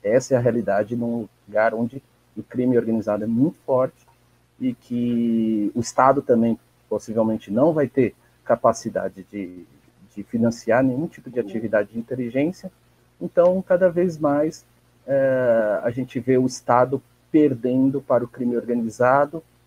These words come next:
as nossas custas e as custas devidas. É impressionante, né?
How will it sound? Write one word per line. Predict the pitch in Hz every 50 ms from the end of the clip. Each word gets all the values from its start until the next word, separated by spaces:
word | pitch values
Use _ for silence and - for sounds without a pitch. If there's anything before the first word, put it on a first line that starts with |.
| _ _ -
as | 120 117 - - - _
nossas | - 110 107 104 107 - 123 113 - - -
custas | - - 156 185 190 - - 214 214 233 - - - _ _ _ _ _ _ _ _ _ _ _ _
e | 135 139 139 143 165 - - _ _ _ _ _ _ _ _ _ _ -
as | 127 127 120 - _ _ _ _ - - -
custas | - 135 127 - - 139 123
devidas. | 117 - 139 135 127 104 95 92 107 120 127 127 104 104 95 85 90
É | 101 107
impressionante, | 98 - - 113 113 - - 127 107 107 107 104 98 - -
né? | 95 104